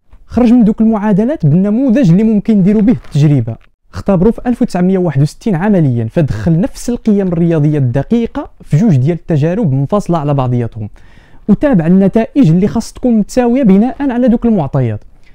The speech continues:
ولكن اللي وقع هو أن النتائج ما كانتش بحال بحال، والسبب ديال هذا الاختلاف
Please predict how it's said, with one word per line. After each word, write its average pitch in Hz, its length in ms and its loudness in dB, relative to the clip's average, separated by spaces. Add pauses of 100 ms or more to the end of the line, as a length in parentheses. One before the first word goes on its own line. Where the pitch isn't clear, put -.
(320)
ولكن 247 360 0
اللي 240 140 0
وقع 262 220 -6
هو 202 280 2
أن 220 160 2
النتائج 214 540 0
ما 160 120 0
كانتش 269 280 0
بحال 147 260 0
بحال، 120 300 -4
والسبب 180 580 0
ديال 180 160 2
هذا 160 160 0
الاختلاف 156 560 -2